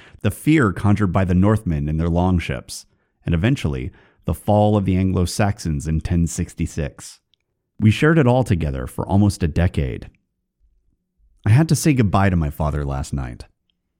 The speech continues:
He had been battling a stubborn brain tumor for more than three years. I'm fortunate that his stubbornness near exceeded that of the disease, and he fought for every inch of ground with incredible bravery and determination.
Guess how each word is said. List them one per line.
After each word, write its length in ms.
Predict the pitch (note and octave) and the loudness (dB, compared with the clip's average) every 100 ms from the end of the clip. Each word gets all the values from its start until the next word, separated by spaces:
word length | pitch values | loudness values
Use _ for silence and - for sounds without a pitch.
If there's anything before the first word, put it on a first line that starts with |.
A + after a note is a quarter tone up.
| _ | _
He 120 | A2+ | 2
had 80 | G#2 | 4
been 160 | G2+ F#2 | 4 2
battling 400 | A2+ A#2 A2+ G2+ | 2 2 2 2
a 40 | |
stubborn 460 | - G#2 F#2+ G2 F2+ | 0 -2 2 0 2
brain 300 | F#2+ G2+ F2 | 2 2 2
tumor 340 | F2 D2+ D2 | -2 -2 -4
for 140 | - | -2
more 240 | F2 F2 E2 | 0 2 2
than 160 | E2 | -2
three 260 | D2+ E2 D#2+ | -2 -2 -2
years. 580 | D#2 D#2 B1+ A1+ - - _ _ _ _ _ _ - | -2 -2 -4 -10 -14 -20 _ _ _ _ _ _ 0
I'm 140 | A2 | 2
fortunate 580 | A2 C#3+ D3+ - E2+ D2+ | 2 0 0 0 -2 -2
that 100 | F#2 | -2
his 120 | F2+ | -2
stubbornness 720 | - C3 B2+ F2 D#2+ D2 - | -2 -2 0 0 0 -4 -4
near 280 | G2+ F#2+ B2 | 0 2 2
exceeded 500 | A#2+ - A#2+ G2 D#2 | 0 -2 0 0 0
that 180 | F2 F2 | 0 -2
of 80 | E2 | -2
the 80 | D2+ | -4
disease, 680 | E2 D2+ F2 C#2 A1+ - - _ _ _ _ | -4 -2 -2 -4 -8 -16 -20 _ _ _ _
and 120 | F#2 | 0
he 60 | F2+ | 0
fought 280 | - G#2+ - | 0 -2 -2
for 140 | E2+ | -4
every 300 | G2+ A2 A#2 | -2 0 0
inch 160 | G2+ G2+ | 0 -2
of 140 | F#2 | -4
ground 400 | E2+ F#2+ F#2 F2+ | -2 0 2 0
with 120 | F2 | -2
incredible 540 | E2+ E2+ G2+ F#2+ F2+ E2+ | -2 -2 -2 -2 -2 -4
bravery 640 | E2+ E2+ E2 E2+ E2+ D#2+ | 0 0 2 0 -2 -2
and 100 | E2+ | -4
determination. 880 | D#2+ - E2 D2+ D2 D2+ - G#1+ | -4 -4 -4 -4 -4 -6 -8 -12